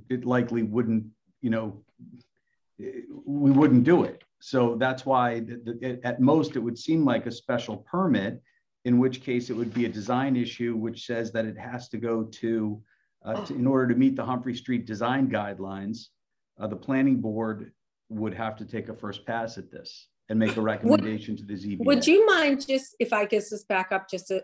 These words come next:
Speaker 2: a little bit, because I wasn't at the first meeting, I apologize. Um, and believe me, I wanna be completely respectful of the board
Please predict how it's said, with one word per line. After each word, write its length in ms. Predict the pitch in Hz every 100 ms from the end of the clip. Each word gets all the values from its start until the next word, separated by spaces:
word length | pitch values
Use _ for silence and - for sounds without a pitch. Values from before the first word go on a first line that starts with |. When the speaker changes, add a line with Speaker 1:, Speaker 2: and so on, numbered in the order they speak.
| -
Speaker 2:
a 100 | 185
little 200 | 185 180
bit, 200 | 180 170
because 220 | 170 180
I 80 | 180
wasn't 400 | 175 190 196 190
at 160 | 170 -
the 80 |
first 320 | 165 165 156 160
meeting, 300 | 151 156 151
I 60 |
apologize. 800 | 147 - 147 147 151 147 147 143 - - - - _
Um, 420 | 175 175 165 165 170 -
and 260 | 208 180 - _ _ 185
believe 360 | 226 226 226 180
me, 140 | 180
I 140 | 170
wanna 200 | 185 196
be 120 | 180 190
completely 460 | 165 165 190 185
respectful 800 | 165 160 175 160 - 175 175 175 _
of 280 | 175 160 156
the 60 | 175
board 420 | 151 165 165 170